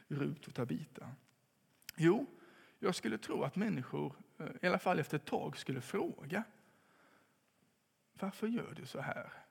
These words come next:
Va-, varför ger du mig den här? Varför är du med här? Varför gör du detta?" Och så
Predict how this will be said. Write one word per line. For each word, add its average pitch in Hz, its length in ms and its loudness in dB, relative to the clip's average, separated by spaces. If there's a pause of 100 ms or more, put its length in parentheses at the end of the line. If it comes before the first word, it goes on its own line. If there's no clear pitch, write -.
(960)
Va-, - 140 -12
varför 233 280 -4
ger 233 200 4
du 135 100 -4
mig 123 300 0 (380)
den 135 140 -2
här? - 260 -6 (640)
Varför 277 440 0
är 233 60 6
du 208 80 6
med 143 260 4
här? 139 280 -2 (800)
Varför 262 220 0
gör 214 140 2
du 147 120 -4
detta?" 139 380 -8 (1800)
Och - 140 -2
så 214 240 6